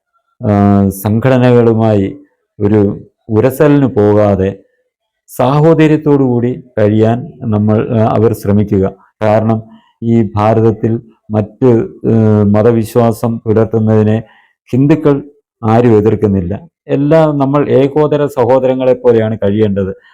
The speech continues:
അങ്ങനെയാണ് ഈ ഹൈന്ദവ സംഘടനകൾ വിശ്വസിക്കുന്നത്.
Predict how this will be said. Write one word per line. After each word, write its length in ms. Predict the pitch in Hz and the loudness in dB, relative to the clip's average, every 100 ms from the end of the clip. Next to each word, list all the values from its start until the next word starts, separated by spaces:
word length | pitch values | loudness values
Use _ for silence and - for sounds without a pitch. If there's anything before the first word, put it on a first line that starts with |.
| _ | _
അങ്ങനെയാണ് 720 | 110 131 165 160 131 117 113 120 - _ _ _ | -4 0 2 2 2 0 -2 -4 -8 _ _ _
ഈ 120 | 127 139 | -2 0
ഹൈന്ദവ 360 | 120 110 135 143 | 2 0 2 0
സംഘടനകൾ 540 | 139 127 127 120 123 120 | 0 -2 0 0 0 0
വിശ്വസിക്കുന്നത്. 720 | 98 120 104 101 110 104 95 | -2 -2 -4 -2 -2 -2 -2